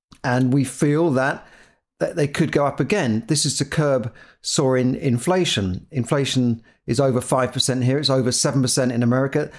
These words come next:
the highest in forty years. And the, the Federal Reserve over there, which is, you know, like the Bank of England here, I guess, uh, the central bank, um, who control interest rates, said they will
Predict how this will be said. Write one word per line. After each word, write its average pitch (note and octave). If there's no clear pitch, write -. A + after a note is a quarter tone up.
the C3
highest C#3
in A#2
forty C3
years. C#3
And C#3
the, D3+
the -
Federal C#3
Reserve C#3+
over A#2+
there, A#2+
which C3
is, A2+
you C#3+
know, A#2
like A#2+
the -
Bank A2+
of A#2
England A#2+
here, C3+
I G#2+
guess, A#2+
uh, A2+
the A#2+
central B2+
bank, B2+
um, A#2+
who C3
control D3+
interest B2
rates, B2
said D3+
they D3
will C#3